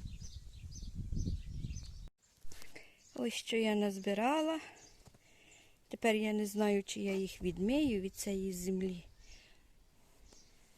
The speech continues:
Гляньте, який гриб. Вони не червиві.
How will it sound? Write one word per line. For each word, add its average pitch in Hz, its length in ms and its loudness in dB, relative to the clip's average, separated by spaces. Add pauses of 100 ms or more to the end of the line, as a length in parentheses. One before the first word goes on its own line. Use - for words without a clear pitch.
(1160)
Гляньте, 185 500 -6
який 190 500 -8 (680)
гриб. 180 500 -2 (1080)
Вони 202 280 4
не 180 300 2
червиві. 247 840 -2